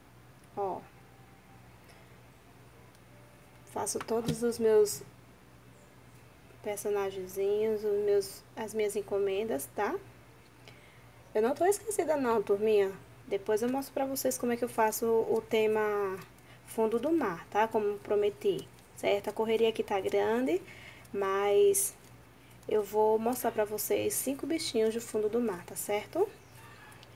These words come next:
Então, pra fazer esse rostinho, eu utilizo trinta gramas de massa e a bolinha número trinta, tá bom? Então, eu sovo bem a minha massinha.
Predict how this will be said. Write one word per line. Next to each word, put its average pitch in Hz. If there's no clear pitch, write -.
Então, 220
pra 262
fazer 277
esse 220
rostinho, 208
eu 202
utilizo 202
trinta 285
gramas 202
de 202
massa 208
e -
a 226
bolinha 208
número 214
trinta, 180
tá -
bom? 254
Então, -
eu 214
sovo 226
bem 208
a 202
minha 196
massinha. 226